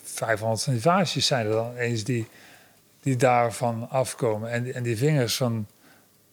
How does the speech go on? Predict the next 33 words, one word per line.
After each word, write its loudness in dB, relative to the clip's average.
van -4
die 0
man 2
die 2
dat 2
potje 0
gemaakt 2
heeft, -2
na, -4
na, -4
na -4
drieduizend 2
jaar, 4
wordt 4
dat 4
ineens 0
vermenigvuldigd. 0
En 0
er -6
komt -2
dan 2
een 0
heel 6
st-, -2
nieuw 4
stuk 0
leven 4
achteraan. 0
Ja, -18
dat -4
vind -2
ik -4
magisch. 0